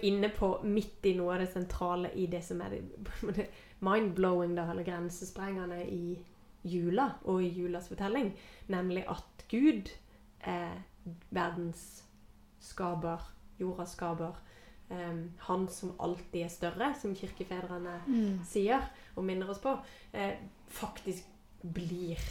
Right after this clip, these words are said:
Speaker 1: kommer til verden i form av, ikke bare på et, en spesiell tid, et spesielt sted, men også knyttet til flesk eller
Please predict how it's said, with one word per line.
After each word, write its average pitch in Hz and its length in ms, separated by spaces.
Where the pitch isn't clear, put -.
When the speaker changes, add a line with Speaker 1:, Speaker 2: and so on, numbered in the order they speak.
Speaker 1:
kommer 190 340
til 180 160
verden 170 540
i 180 240
form 175 460
av, 160 240
ikke - 160
bare 175 200
på 180 80
et, - 340
en 170 240
spesiell 175 440
tid, 175 440
et - 180
spesielt 165 360
sted, 226 440
men 185 140
også 180 200
knyttet - 680
til 170 240
flesk - 420
eller - 140